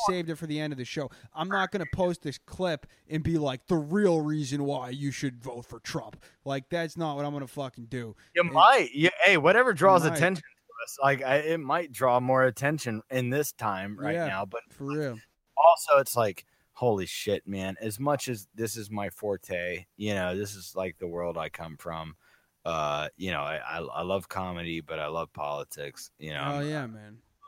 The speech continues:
Speaker 2: Dave Smith, uh,
Speaker 1: Yeah,
Speaker 2: fucking
Speaker 1: dude, I actually really like Dave Smith's takes. I listened to both parts of that State of the Union with him and Ari, and I've listened
Speaker 2: Yeah.
Speaker 1: to some of his, his podcasts, Part of the Problem. I watched his special,
Speaker 2: Oh, it's
Speaker 1: Libertas.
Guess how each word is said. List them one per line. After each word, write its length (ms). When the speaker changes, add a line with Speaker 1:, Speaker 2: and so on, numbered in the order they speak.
Speaker 2:
Dave 340
Smith, 480
uh, 280
Speaker 1:
Yeah, 140
Speaker 2:
fucking 220
Speaker 1:
dude, 200
I 160
actually 360
really 320
like 260
Dave 240
Smith's 260
takes. 240
I 140
listened 340
to 80
both 360
parts 300
of 60
that 140
State 280
of 60
the 80
Union 380
with 100
him 180
and 100
Ari, 460
and 120
I've 160
listened 360
Speaker 2:
Yeah. 60
Speaker 1:
to 60
some 280
of 80
his, 280
his 200
podcasts, 760
Part 220
of 20
the 80
Problem. 540
I 80
watched 380
his 120
special, 520
Speaker 2:
Oh, 60
it's 80
Speaker 1:
Libertas. 800